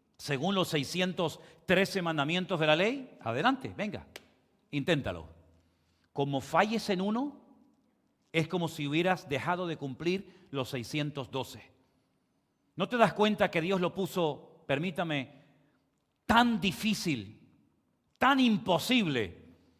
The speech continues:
para que nadie pudiera justificarse delante de Dios y decir,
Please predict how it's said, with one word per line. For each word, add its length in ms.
para 220
que 120
nadie 360
pudiera 360
justificarse 760
delante 360
de 60
Dios 140
y 40
decir, 460